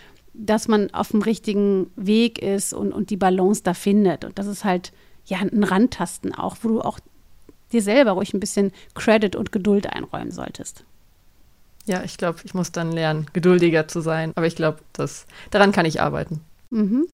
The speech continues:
Speaker 1: Was fehlt dir jetzt noch für deinen Start in die erste Führungsposition?
Speaker 2: Ich glaub, das ist immer eine gute Basis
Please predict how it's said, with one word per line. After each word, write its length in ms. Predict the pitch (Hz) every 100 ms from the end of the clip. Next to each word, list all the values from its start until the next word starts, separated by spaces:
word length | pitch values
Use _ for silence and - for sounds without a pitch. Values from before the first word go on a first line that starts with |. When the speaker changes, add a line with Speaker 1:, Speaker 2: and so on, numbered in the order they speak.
| _ _
Speaker 1:
Was 240 | - 175 -
fehlt 300 | 269 359 370
dir 80 | 262
jetzt 280 | 190 -
noch 340 | 190 165 - -
für 200 | - 196
deinen 280 | 180 170 170
Start 500 | - - 175 165 -
in 200 | 220 202
die 120 | 190
erste 320 | 190 185 185
Führungsposition? 1160 | 185 202 180 190 - 185 165 165 - 180 170 170 - - -
Speaker 2:
Ich 280 | - - -
glaub, 220 | - 180 220
das 100 | 214
ist 40 |
immer 120 | 220
eine 100 | 214
gute 400 | 214 220 208 190 196 - - -
Basis 600 | 160 165 202 254 -